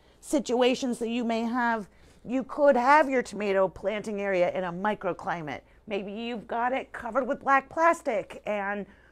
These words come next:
heat lamps on it, and you're running whatever, a higher temperature in your soil, fine, you can plant then. So you want, you know, again, your conditions, um, to match the tomatoes' conditions,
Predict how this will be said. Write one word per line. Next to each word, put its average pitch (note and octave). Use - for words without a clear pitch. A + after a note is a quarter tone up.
heat F#4
lamps B3+
on G3
it, E3
and F3+
you're F#3
running D#4
whatever, C#4
a G#3
higher D#4+
temperature C4+
in G#3+
your G#3
soil, C4+
fine, C#4+
you C4
can C4+
plant C#4
then. C3+
So C4
you C4
want, C4
you A#3
know, G#3+
again, G#3+
your C#4+
conditions, A3
um, F3+
to -
match G#3+
the A3
tomatoes' G#3+
conditions, D#3+